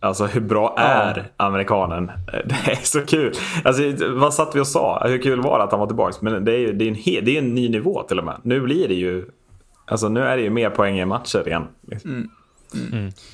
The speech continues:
Speaker 2: Ja, och sen att Matt Tompkins också, liksom,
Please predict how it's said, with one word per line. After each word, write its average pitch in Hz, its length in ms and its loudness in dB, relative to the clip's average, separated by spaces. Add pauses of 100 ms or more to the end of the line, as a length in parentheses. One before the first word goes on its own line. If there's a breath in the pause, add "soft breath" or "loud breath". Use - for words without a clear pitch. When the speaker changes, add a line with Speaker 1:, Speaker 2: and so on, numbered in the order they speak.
(720 loud breath)
Speaker 2:
Ja, 139 200 4
och 123 80 2
sen 135 160 2
att 127 160 0
Matt 120 280 0
Tompkins 120 720 -2
också, 110 300 -2
liksom, 104 460 -2